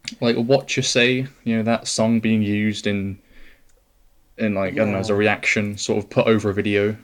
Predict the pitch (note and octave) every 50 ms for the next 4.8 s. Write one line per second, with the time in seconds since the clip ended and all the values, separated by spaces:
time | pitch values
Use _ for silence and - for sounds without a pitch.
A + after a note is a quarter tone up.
0 | _ _ _ _ - - F#3 E3+ F#3+ F3+ F3+ - E3 D#3+ D3+ E3 D3 C3+ B2+ C#3
1 | C3+ B2+ B2 B2 A#2 A#2 C3 A#2 A#2 - A#2 G#2 - - - - A#2 G#2 G#2 G#2
2 | - - G#2+ G2+ G2+ - A2+ G#2 F#2+ - G#2+ G#2 G2+ G#2 G#2 G#2 G#2 A2 A2+ -
3 | - _ _ _ _ _ - - - - A2+ B2 B2 C3+ B2+ A#2 A2+ A2 A2 G#2+
4 | G#2 - - - A2+ G2+ - - C#3 B2+ G#2+ G2 G2+ - -